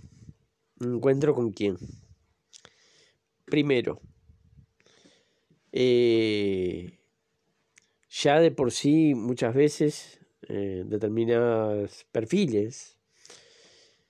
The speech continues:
no tan rebuscados dentro de las neurosis, tiene la peculiaridad, ¿no?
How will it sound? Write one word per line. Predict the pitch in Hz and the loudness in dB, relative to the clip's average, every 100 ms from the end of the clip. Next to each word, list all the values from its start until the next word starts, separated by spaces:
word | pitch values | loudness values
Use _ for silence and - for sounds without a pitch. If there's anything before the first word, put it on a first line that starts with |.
| _ _ _ _ _ | _ _ _ _ _
no | 151 127 110 104 107 107 120 | -18 -14 -12 -12 -8 -2 0
tan | 117 127 127 113 107 104 95 | 0 0 0 -2 -6 -8 -10
rebuscados | 95 107 117 117 - 180 160 131 143 - - - - | -10 -2 0 0 -2 0 2 2 0 -4 -10 -10 -14
dentro | - 113 113 113 | -4 -4 0 0
de | |
las | 117 110 | 0 -2
neurosis, | 113 127 135 143 135 - 208 269 - - _ _ _ _ _ _ _ _ _ - | -2 0 4 4 2 0 -2 -4 -10 -18 _ _ _ _ _ _ _ _ _ -8
tiene | 104 110 120 | -2 0 2
la | 135 | 0
peculiaridad, | 135 - 147 147 156 151 135 139 | -2 -2 0 2 2 2 2 0
¿no? | 131 185 | -2 -4